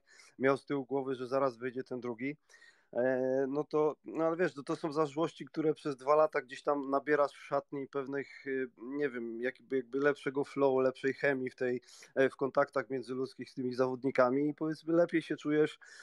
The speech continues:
e, m, jak-, nie wiem, może po, po, po, e, w trakcie rozmów indywidualnych gdzieś tam to jest jakby,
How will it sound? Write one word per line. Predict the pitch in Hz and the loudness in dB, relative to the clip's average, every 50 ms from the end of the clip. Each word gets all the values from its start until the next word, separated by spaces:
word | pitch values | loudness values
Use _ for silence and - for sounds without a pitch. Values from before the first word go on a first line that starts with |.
| - - - | -14 -4 2
e, | 139 139 139 139 135 - | 4 4 4 4 0 -2
m, | 135 139 131 123 123 123 107 - - - | -8 -8 -8 -8 -8 -10 -10 -10 -12 -8
jak-, | 104 131 147 131 - | -6 -6 -6 -6 -6
nie | - 135 151 170 170 156 | -6 0 4 4 4 6
wiem, | 131 127 | 4 2
może | 117 120 139 131 139 143 | 2 2 0 0 0 -2
po, | - - 139 | -2 -4 -8
po, | 123 - 147 151 | -4 0 -2 -2
po, | 131 - 143 143 143 139 143 143 147 - - - - - - | 0 2 0 2 2 2 0 0 -2 -4 -10 -20 -20 -12 -4
e, | - 131 135 135 131 | 0 0 0 0 -2
w | 123 - - - | -4 -10 -10 -4
trakcie | 147 143 135 - - 151 | -4 -4 -4 -2 -2 0
rozmów | 151 156 147 131 151 139 135 | 0 0 0 0 -4 -4 -2
indywidualnych | 147 151 139 151 151 147 151 143 156 151 151 151 147 143 139 135 131 117 | -4 -4 -4 -4 -8 -8 -4 -2 0 2 4 4 4 4 2 -2 -4 -6
gdzieś | 117 131 131 | -8 -14 -10
tam | - 143 143 139 | -8 -8 -8 -6
to | - 147 147 | -6 -6 -6
jest | 147 143 - - | -6 -8 -10 -8
jakby, | 131 143 143 135 131 147 147 147 143 | -4 -4 -4 -4 -6 -8 -8 -8 -8